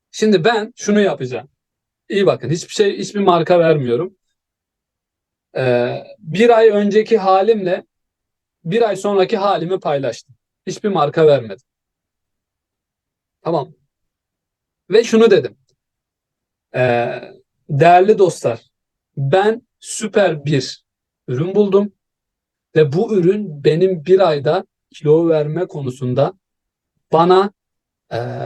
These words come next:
büyük bir katkı sağladı. E, bu ürünün ne olduğunu merak ederseniz, bu faydadan faydalanmak isterseniz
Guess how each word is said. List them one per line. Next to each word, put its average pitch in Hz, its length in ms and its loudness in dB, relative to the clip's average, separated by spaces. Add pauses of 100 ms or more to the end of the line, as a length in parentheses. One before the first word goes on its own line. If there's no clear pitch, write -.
(1000)
büyük 190 380 -4
bir 175 160 4
katkı 139 360 -4
sağladı. 117 640 -2 (760)
E, 123 40 -12 (260)
bu 175 320 0
ürünün 175 320 0
ne 190 80 6
olduğunu 160 560 0
merak 151 320 0
ederseniz, 147 760 -4
bu 147 60 -4
faydadan 139 500 0
faydalanmak 135 540 -2
isterseniz 165 680 -4